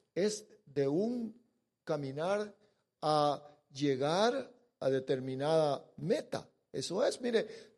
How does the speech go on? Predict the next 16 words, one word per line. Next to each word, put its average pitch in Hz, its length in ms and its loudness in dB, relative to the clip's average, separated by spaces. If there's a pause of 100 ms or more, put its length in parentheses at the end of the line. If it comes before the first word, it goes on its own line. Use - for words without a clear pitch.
aún 220 440 4
aquí 196 480 -2
en 165 100 -2
lo 147 140 0
terrenal, 156 760 0 (540)
nosotros 196 680 2
podemos 190 600 0 (160)
observar 147 1040 2 (420)
que 156 600 2 (1300)
se 180 220 0
comienza 190 1080 0 (280)
la 139 520 0
educación 147 1200 -2 (120)
en 120 140 -12
las 113 180 -4
escuelas, 151 840 0